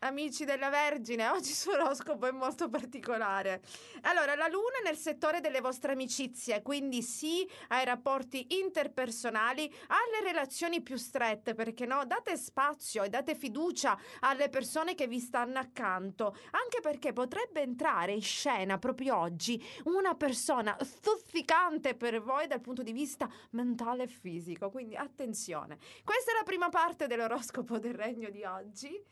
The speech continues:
E quindi tra un po', dopo i Glass Animals, continuiamo chiaramente con la seconda parte, che spero sia tranquilla, perché ogni giorno il dubbio è quello praticamente.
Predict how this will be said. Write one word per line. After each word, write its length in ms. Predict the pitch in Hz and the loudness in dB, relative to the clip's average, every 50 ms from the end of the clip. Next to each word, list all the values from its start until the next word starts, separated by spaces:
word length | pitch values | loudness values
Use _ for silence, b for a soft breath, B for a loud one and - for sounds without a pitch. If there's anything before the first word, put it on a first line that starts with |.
| b b b b b b | b b b b b b
E 160 | b 220 233 | b -6 -6
quindi 380 | 233 233 233 240 233 233 254 226 | -4 -4 -6 -4 -2 -2 -2 -2
tra 160 | - 240 226 | -2 -2 -4
un 180 | 226 226 220 214 | -4 -4 -4 -4
po', 240 | - 196 202 214 | -4 -2 -2 -2
dopo 220 | 202 190 196 196 202 | -2 -4 -4 -6 -6
i 60 | 190 | -8
Glass 300 | 170 196 214 226 226 - | -6 -6 -6 -6 -6 -4
Animals, 580 | 220 196 214 226 233 226 220 220 214 - - 233 | -4 -4 -4 -4 -4 -6 -6 -6 -8 -8 -10 -6
continuiamo 680 | 233 247 240 226 226 233 247 220 208 208 208 226 226 220 | -4 -2 -2 -2 -2 -4 -4 -4 -2 0 0 0 0 0
chiaramente 560 | 220 226 190 185 185 196 202 240 240 302 277 | 0 0 0 0 0 0 0 0 2 0 2
con 280 | - 202 196 196 202 185 - | 2 2 2 2 0 -2 -2
la 160 | 208 226 220 | 0 -2 0
seconda 460 | 226 - 247 226 - 214 208 214 226 | 0 -2 -4 -2 -2 -2 0 0 0
parte, 440 | - - 190 190 175 190 - - 302 | 2 4 4 4 4 2 0 -2 -2
che 140 | 330 427 440 | 0 0 -2
spero 320 | - - - 208 208 226 | -2 0 2 2 2 2
sia 440 | 233 233 - - 269 262 240 226 220 - B B B B B | 0 -2 -2 -2 2 4 4 4 4 2 B B B B B
tranquilla, 720 | B - 330 359 349 330 - 302 311 269 254 240 254 262 277 | B 4 4 4 4 2 -2 -2 -2 -2 -2 0 0 -2 0
perché 280 | 285 339 349 359 370 | -2 -4 -4 -4 -4
ogni 200 | 381 392 427 427 | -4 -4 -4 -4
giorno 320 | 359 - 494 494 453 392 294 | -2 -2 0 0 0 0 0
il 100 | 269 247 | 0 0
dubbio 320 | 240 339 359 277 269 285 | 0 -2 0 0 0 0
è 60 | 294 - | 0 0
quello 460 | - - 262 202 160 160 156 170 165 | 0 0 2 2 2 0 0 -2 -2
praticamente. 760 | - - 170 170 190 180 214 190 165 165 156 165 180 180 165 | 0 0 -2 -2 -2 0 0 0 0 0 -2 -2 -4 -8 -8